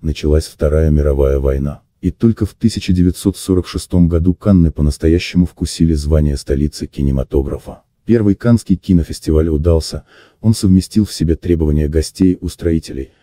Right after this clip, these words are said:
лёгкого праздника с серьёзностью подхода жюри к отбору фильмов.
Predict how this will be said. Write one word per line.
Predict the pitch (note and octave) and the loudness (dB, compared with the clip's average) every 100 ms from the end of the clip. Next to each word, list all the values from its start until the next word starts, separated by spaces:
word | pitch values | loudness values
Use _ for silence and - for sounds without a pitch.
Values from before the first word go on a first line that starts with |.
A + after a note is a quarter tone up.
| _ - | _ -2
лёгкого | F#2 - F2+ E2+ | -2 0 0 0
праздника | - F#2 E2 - | 0 -2 -2 -4
с | - | -8
серьёзностью | - D#2+ F2+ G2 F2 - | -2 0 2 2 0 -2
подхода | - E2 - F#2 E2 | -4 -6 -4 -2 0
жюри | D2+ D#2+ E2 | 0 0 0
к | - | -2
отбору | D2+ D#2 E2+ D#2+ | -4 0 0 0
фильмов. | - C#2+ C2 B1+ _ | -2 -6 -6 -14 _